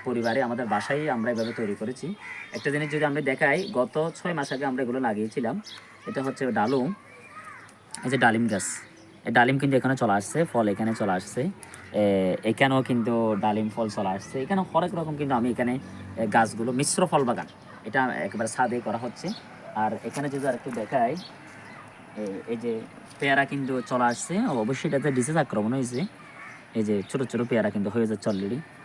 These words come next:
এখানে আমাদের অনেকগুলো ভ্যারাইটি কিন্তু এখানে আছে। আমাদের জামরুল আছে, তারপরে হচ্ছে জাম আছে, পেয়ারা আছে, তেঁতুল আছে। তারপরে আরেকটা জিনিস দেখাই,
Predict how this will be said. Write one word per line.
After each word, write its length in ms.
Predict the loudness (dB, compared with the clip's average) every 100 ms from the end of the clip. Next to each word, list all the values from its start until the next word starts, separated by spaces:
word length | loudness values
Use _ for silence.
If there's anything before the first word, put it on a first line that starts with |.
| -20 -20 -14 -6
এখানে 220 | 0 2
আমাদের 240 | 2 0
অনেকগুলো 420 | 0 0 2 4
ভ্যারাইটি 280 | 6 4 2
কিন্তু 180 | 0 -2
এখানে 220 | -2 -2
আছে। 160 | -4 -4
আমাদের 420 | -4 -4 -4 -4 -2
জামরুল 340 | 0 0 -2 -4
আছে, 320 | -4 -6 -4
তারপরে 240 | -2 -2 -4
হচ্ছে 280 | -4 -6
জাম 240 | -4 -2 -2
আছে, 280 | -4 -6 -6
পেয়ারা 260 | -2 -2 -2
আছে, 260 | -4 -6 -10
তেঁতুল 260 | -8 -4 -2
আছে। 300 | -2 -4 -8 -8 -16 -18 -10
তারপরে 400 | -8 -6 -4 -4 -2
আরেকটা 580 | -4 -4 -10 -10 -6 -6
জিনিস 260 | -6 -8 -8
দেখাই, 420 | -8 -8 -8 -8